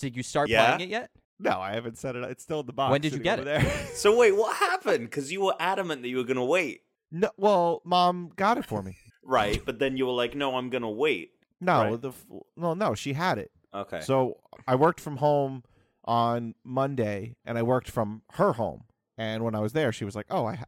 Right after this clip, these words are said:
Speaker 3: I have it. You wanna take it home?" I was like, "Yeah, all right."
Speaker 1: Wait, so you
Speaker 3: But it's
Speaker 1: had a
Speaker 3: still
Speaker 1: day where you could work from home, and you went and spent it at your mom's and worked from there?
Speaker 3: Right.
Speaker 1: Okay. I'm just making
Speaker 3: I, I
Speaker 1: sure
Speaker 3: woke
Speaker 1: I'm
Speaker 3: up
Speaker 1: correct on the details here. <laughs>
Speaker 3: Yeah, I woke up early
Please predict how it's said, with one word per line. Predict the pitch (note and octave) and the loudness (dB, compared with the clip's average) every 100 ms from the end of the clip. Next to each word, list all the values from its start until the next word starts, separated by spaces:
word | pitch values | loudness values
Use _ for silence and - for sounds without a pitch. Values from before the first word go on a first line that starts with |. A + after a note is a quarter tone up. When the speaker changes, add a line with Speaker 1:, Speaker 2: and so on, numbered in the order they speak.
| - | -8
Speaker 3:
I | |
have | A#2 C3 | -4 -4
it. | F2+ | -6
You | F#2+ | -8
wanna | G2+ | -8
take | G#2 | -8
it | G#2 | -6
home?" | B2 D#3+ D#3 - | -8 -10 -16 -14
I | |
was | G#2+ | -8
like, | A2+ - _ - | -10 -10 _ -10
"Yeah, | D3 - _ - | -10 -10 _ -6
all | |
right." | D#3 | -2
Speaker 1:
Wait, | C3 - - | -2 -4 -10
so | - | -4
you | E3+ G#3+ | 2 4
Speaker 3:
But | |
it's | A#3 | 4
Speaker 1:
had | A3+ | 4
a | |
Speaker 3:
still | F#3+ | 4
Speaker 1:
day | E3 D3+ | 2 0
where | |
you | D3 | -2
could | - C#3 | -4 -4
work | C3 | -4
from | A#2+ | -4
home, | A#2 B2 G#2+ | 0 0 -2
and | G2 | -4
you | G#2+ | -4
went | A2 F#2 | -4 -4
and | G2+ | -10
spent | - A#2 A2 - | -10 -6 -6 -6
it | G#2 F#2+ - | -4 -6 -8
at | - D#2 | -8 -4
your | F#2+ | -2
mom's | G2 G#2+ F#2 F#2 G#2 | 0 0 0 -4 -8
and | F#2+ | -6
worked | F#2 - - - | -6 -8 -18 -14
from | - F#2+ | -8 -6
there? | F#2 - - _ - G#2+ _ _ _ - - _ | -6 -8 -14 _ -16 -16 _ _ _ -20 -20 _
Speaker 3:
Right. | B2+ G#2 - _ _ - _ _ E3 - - - - C#3+ | -2 -2 -4 _ _ -20 _ _ -10 -10 -14 -20 -12 -10
Speaker 1:
Okay. | F3+ E3+ B2 - - _ | -2 0 0 -8 -12 _
I'm | C3+ | -4
just | D#3 F#3+ | -2 0
making | G#3 G#3 F#3 | 0 0 4
Speaker 3:
I, | |
I | |
Speaker 1:
sure | C3+ | 8
Speaker 3:
woke | D3+ | 8
Speaker 1:
I'm | D#3+ | 8
Speaker 3:
up | D3 | 4
Speaker 1:
correct | D#3 D3+ D3 | 2 2 0
on | C3+ | -2
the | |
details | A#2 A#2 - F#2 - | -2 -4 -4 -4 -4
here. | G#2 G#2+ - | -4 -4 -6
<laughs> | - _ - - _ - - _ | -14 _ -16 -16 _ -20 -20 _
Speaker 3:
Yeah, | D#3 D3+ | 2 6
I | C#3+ | 8
woke | D#3 E3+ | 8 8
up | E3 - | 6 4
early | D3 C#3+ B2+ G#2+ G2 | 4 4 4 0 -4